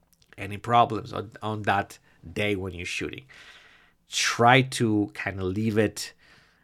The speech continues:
and put it somewhere where you don't have to kind of, like, think about it. Because I've been on so many sessions where I had some issues in my life, you know, with business, with family, and, um,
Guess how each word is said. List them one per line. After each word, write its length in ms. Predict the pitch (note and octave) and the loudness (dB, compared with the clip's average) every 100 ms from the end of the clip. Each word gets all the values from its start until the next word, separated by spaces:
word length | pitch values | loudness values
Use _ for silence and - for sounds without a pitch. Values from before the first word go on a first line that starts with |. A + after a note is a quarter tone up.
| _ _ | _ _
and 200 | A2 G2 - | -8 -8 -10
put 220 | - C#3+ | 0 4
it 180 | B2 A2+ | 6 4
somewhere 760 | - - A2+ A2 G#2 G#2 G#2+ G2 | 2 2 2 2 0 2 2 0
where 260 | - G2+ | -2 -2
you 160 | G2 F#2+ | -2 -2
don't 140 | G#2 | -2
have 260 | G2 G2 F#2+ | -4 -8 -8
to 80 | F2 | -10
kind 320 | - G2 F2+ | -8 -6 -6
of, 160 | E2 - | -8 -6
like, 220 | E2+ - | -8 -6
think 240 | - E2 | -10 -8
about 260 | E2+ - - | -6 -4 -6
it. 140 | - | -10
Because 360 | - - G2 F#2+ | -12 -6 -4 -2
I've 240 | - B2+ A#2+ | 4 4 4
been 160 | A#2+ | 2
on 220 | - G2 F#2 | -2 -6 -4
so 280 | - B2+ | -2 2
many 200 | A#2 A2+ | 2 0
sessions 480 | G2+ G#2 F#2+ F#2+ F#2 | -2 -4 -4 -6 -6
where 200 | F#2 F2 | -4 -2
I 140 | F2+ F#2 | 0 -2
had 160 | F2+ | -6
some 320 | - G2 E2+ F2 - - - - - _ _ | -8 -8 -8 -10 -20 -20 -20 -20 -20 _ _
issues 420 | D3 C#3 - B2+ | 4 4 4 2
in 140 | C3 A2 | 0 -4
my 160 | G2+ | -4
life, 760 | F#2+ - F3+ E3+ D#3 C#3 C3 - | -2 4 6 8 8 4 0 -12
you 140 | G2 | -8
know, 140 | G#2+ F#2 | -6 -4
with 280 | F2 F2 A2+ | -4 -4 2
business, 560 | D3+ B2+ A#2+ A2 G2 | 4 4 0 -4 -4
with 180 | F#2+ D#2 | -8 -10
family, 680 | - C#3 B2+ A2+ A2+ A2 G#2 | -6 -2 -2 -2 -2 -2 -4
and, 480 | D2+ F2 F2 E2+ F2+ | -6 -8 -8 -8 -6
um, 500 | E2+ D#2+ D#2 F2+ | -4 -4 -6 -8